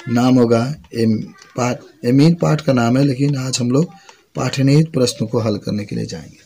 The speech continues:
तो आइए पाठनिहित प्रश्न में एक के पास हम लोग चलते हैं।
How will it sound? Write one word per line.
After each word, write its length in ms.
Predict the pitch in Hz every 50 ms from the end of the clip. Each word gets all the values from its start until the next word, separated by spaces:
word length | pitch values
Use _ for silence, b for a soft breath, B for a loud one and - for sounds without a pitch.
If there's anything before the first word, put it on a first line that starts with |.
| - B B B B B B B B B B _
तो 140 | - - - -
आइए 260 | - 139 143 143 147 143
पाठनिहित 500 | 147 127 123 - 127 123 127 135 131 -
प्रश्न 340 | 127 123 120 - - - 117
में 280 | 117 120 123 131 - - _ _ _ -
एक 180 | 120 120 117 113
के 100 | - 113
पास 260 | 110 113 110 107 - 120
हम 80 | 110
लोग 80 | 110 101
चलते 280 | - 110 104 107 - 131
हैं। 200 | 123 131 143